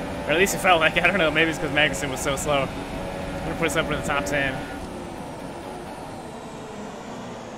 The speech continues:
we got Toro Rosso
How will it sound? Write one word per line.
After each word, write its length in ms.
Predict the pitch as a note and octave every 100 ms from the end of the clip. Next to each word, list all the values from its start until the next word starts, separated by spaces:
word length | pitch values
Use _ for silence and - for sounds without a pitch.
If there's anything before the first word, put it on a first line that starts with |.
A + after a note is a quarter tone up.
| - - - - - - - - - - - - A2+ A#2
we 80 | B2
got 160 | A#2+
Toro 260 | - D#3 C3+
Rosso 320 | C3+ C#3 C3+